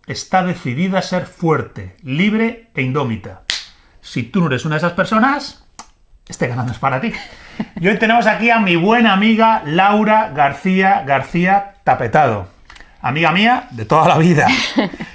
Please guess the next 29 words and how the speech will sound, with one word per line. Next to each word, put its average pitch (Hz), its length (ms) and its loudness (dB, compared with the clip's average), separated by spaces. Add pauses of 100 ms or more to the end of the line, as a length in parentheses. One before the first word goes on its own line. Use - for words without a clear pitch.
(120)
y 151 100 -6
que 190 120 0
ha 196 80 0
publicado 214 440 2
un 208 80 4
libro 240 420 2
interesantísimo, 240 1500 0 (300)
del 135 240 -4
cual 202 300 2
bien 208 280 2
merece 175 360 0
la 143 160 0
pena 214 580 -2
que 139 120 -10
tengamos 151 380 -2
una 123 300 0 (300)
conversación 165 800 -2 (580)
en 175 160 2
El 151 120 2
Aullido 127 360 0
del 104 180 -2
Lobo. 90 280 -8 (480)
El 151 180 0
libro 226 220 4
se 196 120 0
llama 220 480 2 (120)
Clausuras 160 1000 0
de 156 140 2
Toledo, 120 500 0